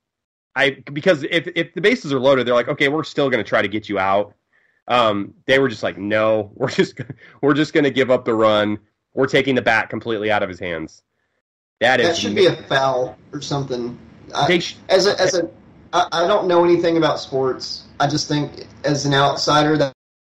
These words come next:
Speaker 2: that sounds like it should be an illegal tactic.
Speaker 1: Well, it's just like, it's chicken shit. Um, and it's, seems like the opposite of the way the game should be played, but it's part of the game, and it's, it makes for interesting topics, uh, to talk about, like we're talking about right now. But no,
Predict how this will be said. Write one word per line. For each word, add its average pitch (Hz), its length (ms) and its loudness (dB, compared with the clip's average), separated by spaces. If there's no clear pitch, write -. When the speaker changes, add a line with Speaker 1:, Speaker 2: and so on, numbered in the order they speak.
Speaker 2:
that 139 240 2
sounds 147 280 -2
like 143 120 0
it - 100 -16
should - 200 -18
be 131 220 -10
an 135 120 -4
illegal 135 440 0
tactic. 107 540 -4
Speaker 1:
Well, 180 280 4
it's 156 180 -4
just 185 180 -4
like, 151 220 2
it's 147 220 -8
chicken 175 360 0
shit. 104 460 -4
Um, 107 540 0
and 123 140 0
it's, - 400 -6
seems 156 260 2
like 147 180 2
the 131 100 2
opposite 127 440 0
of 107 100 -4
the 117 60 -2
way 113 160 2
the 110 80 0
game 110 180 0
should 117 180 -6
be 107 100 -6
played, 117 320 0
but 117 100 0
it's 110 120 -4
part 135 200 4
of 123 40 0
the 110 80 -2
game, 110 360 0
and 98 160 -2
it's, 113 420 -2
it 123 180 0
makes 131 260 0
for 123 200 2
interesting 123 520 2
topics, 117 560 2
uh, 117 160 4
to 113 120 -4
talk 127 260 0
about, 123 260 2
like 123 140 -2
we're 147 100 -6
talking 196 280 2
about 160 180 4
right 147 120 2
now. 147 140 2
But 147 200 0
no, 120 380 0